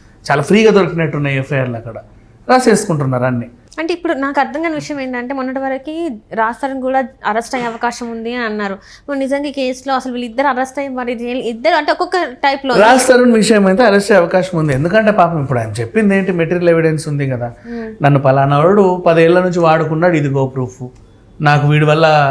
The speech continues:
Speaker 1: కడుపు వచ్చింది, ఇదిగో ప్రూఫ్.
Speaker 2: మ్మ్.
Speaker 1: నన్ను తిట్టాడు, ఇదిగో ప్రూఫ్.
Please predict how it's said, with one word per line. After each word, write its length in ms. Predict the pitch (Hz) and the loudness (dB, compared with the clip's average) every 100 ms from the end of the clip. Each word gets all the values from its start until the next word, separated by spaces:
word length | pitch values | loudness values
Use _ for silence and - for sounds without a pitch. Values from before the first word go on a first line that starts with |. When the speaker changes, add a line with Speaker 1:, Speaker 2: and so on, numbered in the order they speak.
| 131 131 | 0 2
Speaker 1:
కడుపు 240 | 156 160 | 2 2
వచ్చింది, 280 | 160 175 180 | 0 -2 -2
ఇదిగో 260 | 151 147 143 | 0 0 0
ప్రూఫ్. 360 | 139 131 - | -2 -6 -8
Speaker 2:
మ్మ్. 680 | 135 - - - 233 220 196 | -14 -14 -20 -16 -14 -6 0
Speaker 1:
నన్ను 180 | 170 170 | 2 2
తిట్టాడు, 480 | 180 151 175 165 | 0 0 2 2
ఇదిగో 340 | 208 160 147 143 | 2 0 0 -2
ప్రూఫ్. 360 | 127 127 123 | -2 -8 -8